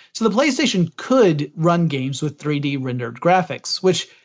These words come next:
is obviously one D better than two D graphics, right? I mean, it's in the name. So Stolar put in place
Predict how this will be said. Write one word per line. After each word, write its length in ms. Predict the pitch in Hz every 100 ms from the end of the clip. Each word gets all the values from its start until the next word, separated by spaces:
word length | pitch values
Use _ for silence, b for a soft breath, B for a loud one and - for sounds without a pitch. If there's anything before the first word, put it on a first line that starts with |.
| b
is 280 | 165 175 170
obviously 720 | 185 190 156 147 139 156 147
one 460 | 147 147 175 180 170
D 300 | 135 170 165
better 340 | 143 151 151
than 260 | 147 143 139
two 260 | - 269 165
D 200 | 135 127
graphics, 460 | 127 113 - -
right? 220 | 135 180
I 40 | 196
mean, 160 | 139
it's 200 | 131 131
in 100 | 151
the 80 | 127
name. 480 | 123 190 139 123 131 _ _
So 160 | - 190
Stolar 480 | 175 254 277 277 202
put 160 | 190
in 140 | 196 185
place 340 | 156 143 135